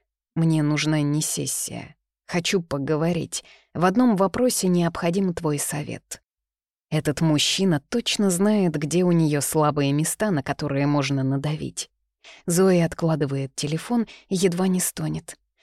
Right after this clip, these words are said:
Он хочет посоветоваться. Если бы у нее была точка G, эта фраза била бы точно по центру. Завести себе, что ли, психоаналитика? Пусть разберется, кто виноват в том, что Зои растекается от простого признания:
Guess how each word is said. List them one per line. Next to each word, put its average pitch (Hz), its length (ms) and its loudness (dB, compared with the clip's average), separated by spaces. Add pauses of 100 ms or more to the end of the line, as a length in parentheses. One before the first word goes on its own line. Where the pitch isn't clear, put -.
Он 170 220 4
хочет 170 560 -2
посоветоваться. 156 1040 -6 (480)
Если 220 340 2
бы 180 140 2
у 175 120 6
нее 175 340 4
была 170 300 2
точка - 480 -4
G, 196 520 0 (200)
эта 254 220 2
фраза 220 400 0
била 180 320 2
бы 165 160 0
точно 175 500 -2
по 165 140 -8
центру. - 580 -6 (400)
Завести 160 520 0
себе, 151 260 -2
что - 220 -2
ли, 147 140 0
психоаналитика? 185 1080 -2 (440)
Пусть 269 300 0
разберется, 208 800 2
кто - 220 -2
виноват 175 500 2
в - 100 -10
том, 240 240 2
что 165 300 -2
Зои 190 380 4
растекается 185 840 0
от 170 140 -6
простого 170 500 -4
признания: 151 800 -2